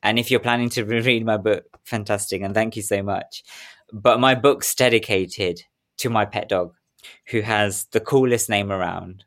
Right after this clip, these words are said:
two back. <laughs> And he's a toy poodle. <laughs> And he's the softest soul. And the way I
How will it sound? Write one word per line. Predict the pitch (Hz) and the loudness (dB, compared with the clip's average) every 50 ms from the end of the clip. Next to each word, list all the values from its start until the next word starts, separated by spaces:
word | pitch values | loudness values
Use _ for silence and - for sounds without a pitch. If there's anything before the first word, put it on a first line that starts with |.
| _ _ _ _ | _ _ _ _
two | - 113 95 90 | -6 -4 -4 -4
back. | - 90 - - - - - _ - 165 - - | -4 -6 -6 -6 -10 -16 -20 _ -20 -20 -20 -20
<laughs> | - - _ - | -20 -16 _ -2
And | - 107 165 131 117 160 139 131 110 | 2 4 4 6 4 4 2 2 -2
he's | - 123 131 143 127 117 | -4 0 2 2 2 2
a | 127 123 | 0 -2
toy | - - 135 120 117 | 0 2 2 2 2
poodle. | 117 - 117 107 104 95 101 - - - 107 - - - | 2 2 0 2 2 0 -4 -6 -10 -12 -14 -14 -14 -4
<laughs> | - - - 226 - - - - - - - | -2 -2 -2 -2 -4 -6 -8 -10 -12 -12 -4
And | - 107 120 | -2 0 0
he's | 135 139 127 - | 0 0 -2 -2
the | 127 120 | -2 -2
softest | - - 117 101 101 - - 104 - - | 2 2 0 0 0 -6 -6 -4 -2 0
soul. | 117 101 95 92 87 - | 2 2 4 4 2 0
And | - 101 107 107 | -2 -4 2 2
the | 120 113 | 2 4
way | 113 123 131 143 143 143 | 6 6 6 6 4 4
I | - - 127 | 4 2 2